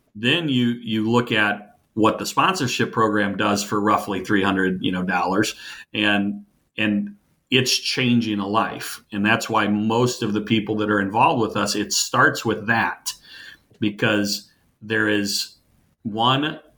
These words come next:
a knowledge and trust that I'm making a difference. And it's because I know this child. I, I'm communicating with this child. They're, they're real.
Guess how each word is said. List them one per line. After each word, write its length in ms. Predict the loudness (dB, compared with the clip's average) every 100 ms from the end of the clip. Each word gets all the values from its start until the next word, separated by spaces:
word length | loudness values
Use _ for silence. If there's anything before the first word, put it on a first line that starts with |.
| _ -6
a 60 |
knowledge 500 | -4 2 2 2 0
and 160 | -2 -6
trust 440 | 2 2 2 0
that 280 | -2 -2 -4 -16 _ _
I'm 180 | -4 0
making 340 | 2 0 -2 -6
a 60 |
difference. 640 | 2 4 4 0 0 -2 -8 _ _
And 100 | 0
it's 120 | 0 0
because 380 | -4 0 0
I 120 | 0 0
know 580 | 0 0 2 0 -4 -18 -12
this 640 | -10 -4 0 2 2 -4 _ _ -6
child. 440 | 0 2 0 -4 -12 -4
I, 180 | -2 -2
I'm 420 | 0 0 0 -2
communicating 760 | -4 2 2 2 0 -2 -2 -2
with 180 | -2 -2
this 180 | -2
child. 360 | 0 0 -2 -2
They're, 220 | -2 -2
they're 180 | -2 -2
real. 540 | 0 0 0 0 -2